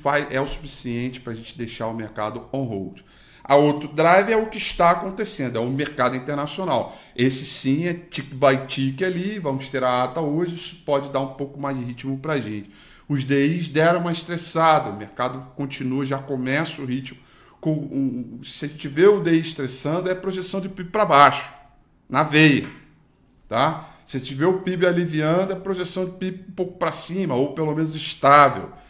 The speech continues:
E a gente vai poder, vamos empoderar, vamos trabalhar um pouco mais esse movimento de mercado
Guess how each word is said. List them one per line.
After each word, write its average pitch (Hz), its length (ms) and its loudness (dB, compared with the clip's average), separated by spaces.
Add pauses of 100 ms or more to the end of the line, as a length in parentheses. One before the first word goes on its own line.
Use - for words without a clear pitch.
(320)
E 120 100 -6
a - 20 -2
gente 117 160 -8
vai 127 160 -2
poder, 131 400 -6 (800)
vamos 123 320 -6
empoderar, 127 640 0
vamos 123 420 -6 (360)
trabalhar 135 460 6
um 131 100 -2
pouco 135 280 -4
mais 123 220 -2
esse 123 220 -8
movimento 120 420 -2
de 123 80 -10
mercado 113 640 -2